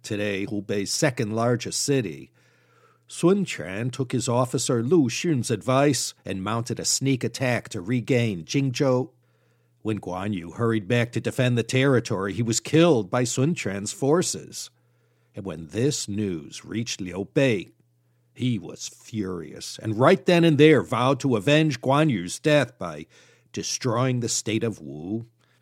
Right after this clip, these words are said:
ignoring the advice of his best officials, including Zhuge Liang. He led more than a hundred thousand troops in a full-scale eastwards invasion of Wu. This new state of affairs caused Sun Quan much anxiety.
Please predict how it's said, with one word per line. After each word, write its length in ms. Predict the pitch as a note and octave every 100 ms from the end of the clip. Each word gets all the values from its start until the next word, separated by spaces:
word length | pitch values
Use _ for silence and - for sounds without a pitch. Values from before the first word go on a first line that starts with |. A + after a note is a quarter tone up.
| _
ignoring 480 | B2 A2+ G#2 G#2 A2
the 140 | G#2+ G#2
advice 420 | F2 F#2+ A2+ -
of 80 | F#2+
his 160 | A2+
best 360 | - G#2+ A2+ -
officials, 720 | A2+ G#2+ G#2 C#3+ C3 C#3+ -
including 600 | B2+ B2 - D#3+ F3+ A#2
Zhuge 360 | - C#3+ C3 C3
Liang. 460 | A#2 D#3 C3 E2 D2 _ _ _ _ _
He 200 | - A2+
led 320 | F#2+ A2 G2
more 240 | F#2+ G2+
than 160 | G#2+ F#2+
a 80 | D2
hundred 580 | - A#2 B2+ A#2+ C#3 B2
thousand 540 | - G#2 A2 A#2+ A2+
troops 520 | - C#3 C3+ B2+ - - -
in 120 | G2+
a 60 | F#2+
full-scale 760 | - A2+ A2+ - C3 A#2 A2 -
eastwards 520 | A2 - - A2+ G#2
invasion 540 | F#2+ D#2+ F#2+ G#2 -
of 220 | G#2 F2+ F#2
Wu. 400 | E2+ E2 G#2+ _ _ _ _ _ _ _ _ _ _
This 220 | D#3+ D#3+
new 120 | F3+ F3
state 360 | - F#3 F3+
of 80 | D#3+
affairs 600 | D#3 - E3+ F#3 G3 F#3+
caused 400 | - A#2 B2+ B2
Sun 280 | - C#3+ D3
Quan 400 | - G2 F2+ A2+
much 320 | A#2 B2+ C3
anxiety. 880 | A2 G#2 B2+ A2+ A2+ G#2+ F2 E2